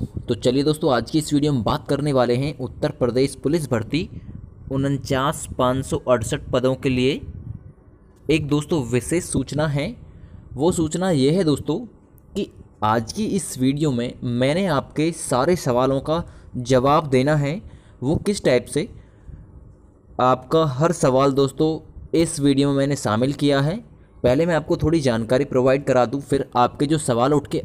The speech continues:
आ रहे होंगे आपके दिमाग में, वो यही सवाल आ रहे होंगे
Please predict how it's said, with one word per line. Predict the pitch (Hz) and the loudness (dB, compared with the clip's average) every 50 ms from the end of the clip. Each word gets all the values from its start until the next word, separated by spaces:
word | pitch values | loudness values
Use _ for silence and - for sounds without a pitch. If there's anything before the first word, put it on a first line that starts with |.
| 104 | 0
आ | 117 117 127 147 | 0 2 4 4
रहे | 160 156 160 165 | 4 4 4 4
होंगे | 160 147 135 123 120 120 135 | 2 2 0 0 0 2 2
आपके | 143 127 - - 151 147 | 2 2 0 0 -2 -2
दिमाग | 120 113 101 104 110 139 147 - | 0 0 0 0 -2 -2 -2 -4
में, | 117 113 123 151 262 311 - - - - - - - - - - _ - - - - - | -2 -2 -2 -2 -4 -6 -12 -18 -20 -20 -20 -20 -20 -20 -20 -20 _ -20 -20 -20 -12 -2
वो | 139 165 190 196 - - | 2 4 4 4 2 2
यही | 165 151 147 147 165 190 196 | 2 4 6 6 4 4 4
सवाल | 190 190 156 143 147 156 | 2 2 2 4 4 4
आ | 156 143 143 | 4 4 4
रहे | 151 160 165 | 4 4 4
होंगे | 165 151 139 135 135 143 151 165 202 | 4 4 2 2 2 2 0 0 -2